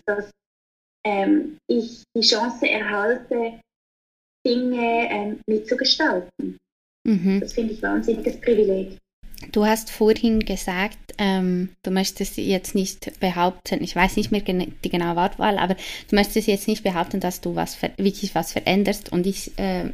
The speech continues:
Speaker 2: wollte dir da eigentlich schon widersprechen, weil ich bin selber davon überzeugt, dass wie auch ich, auch du, ähm, definitiv gewisse, und wenn es nur in kleinem Rahmen ist,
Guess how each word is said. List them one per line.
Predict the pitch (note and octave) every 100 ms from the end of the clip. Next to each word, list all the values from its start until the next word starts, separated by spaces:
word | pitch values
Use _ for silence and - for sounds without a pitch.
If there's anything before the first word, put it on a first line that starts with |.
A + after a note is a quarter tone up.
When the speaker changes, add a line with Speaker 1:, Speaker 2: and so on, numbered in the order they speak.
| -
Speaker 2:
wollte | F#3+ F3+ F#3
dir | F3+ F3
da | E3+
eigentlich | - F3 E3+
schon | F#3+ F#3
widersprechen, | F3+ F3 - G#3 - F3 E3+
weil | F#3 G3 F3 G#3+ - - - - - - - - - -
ich | -
bin | A#3+ B3
selber | A#3 B3+ C#4
davon | C4+ B3 G#3+
überzeugt, | G3+ F#3 - G3 G3 -
dass | F#3 - - - - -
wie | - F#3 F#2+
auch | D3+ F3+ -
ich, | G#3 G#3 -
auch | F#3 F3+
du, | - G#3+ A3+ -
ähm, | G3 F#3 F3+ F3+ - - -
definitiv | G#3 G#3 G#3 G3 - F#3 F#3+ - - - _ - - - -
gewisse, | - G3 G3 - G3 -
und | - G#3
wenn | A3 B3+
es | B3+
nur | A3+ A3+
in | A3 G#3
kleinem | G3+ G#3 G3+ A3 G#3+ G3
Rahmen | F#3 F3+ G#3+ A#3 -
ist, | G#3+ A3 - -